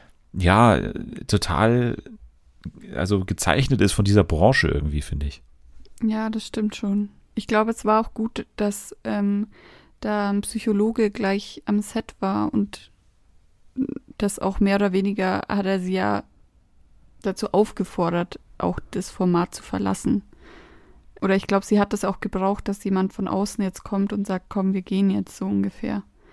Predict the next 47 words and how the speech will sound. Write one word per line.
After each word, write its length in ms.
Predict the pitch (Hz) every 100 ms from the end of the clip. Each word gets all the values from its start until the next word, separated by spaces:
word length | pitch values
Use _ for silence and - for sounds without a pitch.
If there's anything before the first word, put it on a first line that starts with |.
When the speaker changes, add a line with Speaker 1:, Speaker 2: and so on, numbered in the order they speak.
| - - - - _ _ _ -
Speaker 2:
Man 180 | 208
kann 200 | 214 294 330
nur 220 | 285 269
hoffen, 320 | 247 - 240
dass 320 | 214 196 - - _ - -
es 420 | 196 - - - _ _ _ _ -
ihr 200 | 214 208
damit 340 | 190 196 202
jetzt 260 | 180 - -
besser 320 | 185 - 185
geht, 360 | 180 170 -
dass 140 | 196 -
sie 80 | 190
nicht 320 | 196 - -
mehr 180 | - -
Teil 260 | - -
davon 360 | 220 202 - 262
ist. 220 | 208 - _ _ _ _
Speaker 1:
Ja, 200 | 90 - - -
kann 140 | -
man 140 | 90 87
wirklich 220 | 90 90
nur 100 | 82
hoffen. 280 | 80 - 92
Und, 320 | 80 82 - -
ähm, 340 | 85 82 82 - -
André 440 | - 110 123 123
hat 180 | 101 104
stattdessen 560 | - - - 92 101 117
dann 140 | 101
danach 340 | 95 85 95 -
gehofft, 280 | 95 113 98
wobei 220 | 90 95
wir 100 | 98
dann 200 | 87 82
auch 200 | 85 107
sagen 260 | 104 90
müssen, 240 | 92 87 87
das 180 | 87 -
ist 180 | -
natürlich 360 | 92 87 92 87
auch 160 | - 98
jetzt 160 | 107
nur 120 | 107 107
ein 40 |
Zusammenschnitt, 500 | 95 87 104 - 104
aber 220 | - 92